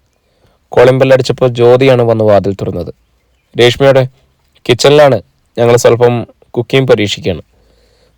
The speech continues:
വാതിലടച്ച് അവർ കിച്ചണിലേക്ക് ചെന്നു. "നിങ്ങളെ രണ്ടുപേരെ ഒരേ സമയം ഞെട്ടിക്കുകയും സന്തോഷിപ്പിക്കുകയും ചെയ്യുന്നൊരു വാർത്ത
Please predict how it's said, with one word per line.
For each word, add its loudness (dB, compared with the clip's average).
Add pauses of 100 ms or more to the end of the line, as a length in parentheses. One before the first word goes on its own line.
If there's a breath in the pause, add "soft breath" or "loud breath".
വാതിലടച്ച് 0 (100)
അവർ 2
കിച്ചണിലേക്ക് -4
ചെന്നു. -10 (1080)
"നിങ്ങളെ 2
രണ്ടുപേരെ 4
ഒരേ 4
സമയം -4
ഞെട്ടിക്കുകയും -4
സന്തോഷിപ്പിക്കുകയും -4
ചെയ്യുന്നൊരു -4
വാർത്ത -2